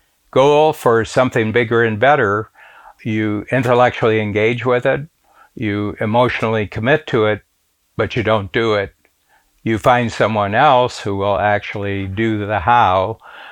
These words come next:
of achieving your goal, and more and more, you just become a person who identifies bigger and better results for yourself and for other people,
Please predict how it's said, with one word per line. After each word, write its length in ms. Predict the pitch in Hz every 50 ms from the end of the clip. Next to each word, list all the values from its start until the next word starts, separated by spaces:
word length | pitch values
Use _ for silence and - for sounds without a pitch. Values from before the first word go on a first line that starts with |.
| - _
of 200 | - - 110 107 110
achieving 420 | 104 - - 135 123 113 120 110
your 200 | 107 110 107 101
goal, 580 | 98 127 160 185 180 123 107 113 131 143 - -
and 420 | - 113 110 113 110 107 107 107
more 240 | 104 113 127 139 139
and 140 | 127 123 120
more, 440 | 127 147 170 151 120 110 107 113 113
you 180 | 120 120 120 117
just 280 | 113 127 120 - -
become 320 | - 117 - - 110 107 107
a 60 | 101
person 680 | - - 110 101 98 - - - 107 101 104 104 104 - _ _ _ - - - _ _
who 140 | - 117 110
identifies 880 | 110 110 110 113 117 117 117 117 110 - 117 110 110 107 104 104 95
bigger 320 | - - 117 107 117 113
and 240 | 107 107 107 95 92 - _ _ -
better 260 | - 107 110 110 107
results 480 | 101 107 104 95 95 107 101 113 - -
for 160 | - 117 101
yourself 580 | 98 98 98 95 - - 104 101 110 110 -
and 160 | - 98 101 -
for 200 | - 113 104 107
other 180 | 113 120 135
people, 560 | 110 - - 95 87 - 113 113 110 107 -